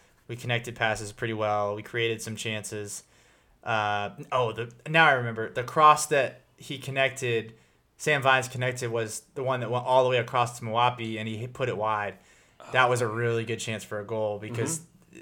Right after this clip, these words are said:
Speaker 1: there was no, no pressure on him. Uh, so that was, that was nice.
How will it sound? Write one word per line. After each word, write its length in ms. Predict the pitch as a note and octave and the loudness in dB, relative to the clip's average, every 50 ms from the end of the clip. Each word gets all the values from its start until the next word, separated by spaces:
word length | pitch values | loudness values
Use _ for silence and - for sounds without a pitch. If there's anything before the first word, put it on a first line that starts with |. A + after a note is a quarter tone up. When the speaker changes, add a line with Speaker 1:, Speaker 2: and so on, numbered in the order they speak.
| - - _ _ - | -20 -20 _ _ -18
Speaker 1:
there 100 | - A2 | -16 -16
was 80 | G#2 G2+ | -16 -14
no, 260 | G#2+ G#2+ G#2 G2+ G2 - | -12 -12 -10 -10 -10 -6
no 160 | A2+ A#2+ A#2 | -4 -4 -4
pressure 380 | A#2 - A2 G#2+ - - G#2+ G#2 | -2 -2 -4 -4 -4 -4 -6 -4
on 160 | G#2 G2+ G2+ | -4 -4 -6
him. 140 | G2+ G2 G2 - _ _ _ _ _ _ _ _ _ | -8 -10 -12 -16 _ _ _ _ _ _ _ _ _
Uh, 320 | - - F#2+ F#2+ F#2+ F#2+ F#2 - _ _ - _ - | -12 -10 -10 -8 -8 -8 -10 -12 _ _ -20 _ -16
so 180 | - - A2+ | -10 -8 -2
that 220 | A2 B2+ C3 G#2+ G2+ | 2 2 2 2 0
was, 220 | A#2 A2 G#2+ - | -4 -6 -8 -6
that 140 | - - C3+ | -2 0 0
was 140 | B2 A2+ - | 0 0 -2
nice. 400 | G#2 F#2+ G2 G2 G2 - - - | -8 -12 -12 -12 -14 -16 -18 -18